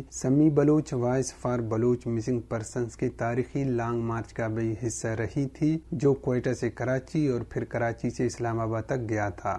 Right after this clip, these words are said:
याद रहे, डॉक्टर दीन मोहम्मद बलोच की जबरी गुमशुदगी को अट्ठाईस जून को ग्यारह साल का अरसा मुकम्मल हो रहा है। इस मौके पर बलोच नेशनल मूवमेंट ने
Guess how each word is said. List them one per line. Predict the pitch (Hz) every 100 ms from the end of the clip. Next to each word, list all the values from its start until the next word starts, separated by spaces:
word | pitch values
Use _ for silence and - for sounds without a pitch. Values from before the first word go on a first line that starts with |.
| 120 -
याद | 120 131 156
रहे, | 170 170
डॉक्टर | 156 143 147
दीन | 131 135 139
मोहम्मद | 135 117 131 135 127
बलोच | 117 131 131
की | - 139
जबरी | 120 117 131
गुमशुदगी | 120 120 113 - 120 117 127
को | - 127
अट्ठाईस | 110 - 135 135 117
जून | 120 123
को | 123 117
ग्यारह | 117 117 120
साल | - 117 117 117
का | - 120 -
अरसा | 135 131 - 160
मुकम्मल | 127 120 127 120 120
हो | 104 117
रहा | 131 117 139 123
है। | 143 143 -
इस | 156 -
मौके | 127 123 131 123
पर | 135 131 117
बलोच | 113 127 147 143
नेशनल | 123 117 117 139 131
मूवमेंट | 117 117 117 127 123 131
ने | 127